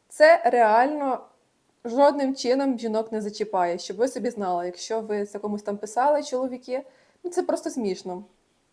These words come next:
Разом з коментарями про Nike Pro, про які я говорила в минулому відео. Якщо ви раптом задумалися, чого не вистачає вашій шкірі,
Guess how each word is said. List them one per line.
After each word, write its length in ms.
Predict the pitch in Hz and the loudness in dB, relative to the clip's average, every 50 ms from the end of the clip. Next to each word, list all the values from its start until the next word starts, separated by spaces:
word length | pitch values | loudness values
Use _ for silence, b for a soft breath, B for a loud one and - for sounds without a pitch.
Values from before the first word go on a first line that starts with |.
| _ b b b b b | _ b b b b b
Разом 320 | - 233 262 302 277 302 294 | 0 2 2 4 2 0 -4
з 80 | 285 | -4
коментарями 520 | - 269 254 262 254 247 233 254 254 262 262 | -4 -4 -4 -2 -2 0 0 0 0 0 -4
про 140 | 262 247 240 | -4 -4 -2
Nike 280 | 233 233 226 233 - _ | -2 -2 -4 -4 -8 _
Pro, 220 | 208 202 190 185 | -2 0 0 0
про 160 | 185 190 190 | -2 -4 -6
які 180 | 185 185 - 226 | -6 -6 -6 -4
я 120 | 240 240 | -4 -4
говорила 380 | 233 202 190 185 190 202 214 208 | -2 -4 -6 -4 -6 -6 -6 -8
в 100 | 208 202 | -8 -10
минулому 340 | 190 185 180 185 180 180 180 | -12 -10 -8 -10 -10 -10 -10
відео. 280 | 175 175 175 175 175 196 202 _ _ _ | -10 -10 -10 -12 -16 -18 -20 _ _ _
Якщо 340 | 214 208 214 - - 392 381 | -14 -12 -6 -2 0 0 0
ви 100 | 330 277 | 2 2
раптом 320 | 269 294 285 - 226 214 | 2 0 0 -2 -6 -6
задумалися, 760 | 208 214 190 233 311 370 359 320 269 269 - - 240 220 220 | -6 -8 -6 -4 0 0 0 0 0 -2 -2 -2 -2 -2 -2
чого 420 | 214 - - 214 220 214 330 370 | -6 -8 -6 -6 -4 -2 -2 -2
не 120 | 381 349 247 | -2 -2 -4
вистачає 640 | 208 214 214 - 202 208 - 214 208 208 196 190 | -4 -6 -8 -8 -10 -6 -4 -2 0 0 0 0
вашій 320 | 175 180 180 180 - - 180 | 0 -2 -4 -4 -6 -14 -14
шкірі, 540 | - - _ _ - 196 240 285 294 262 | -14 -14 _ _ -10 -8 -6 -6 -6 -8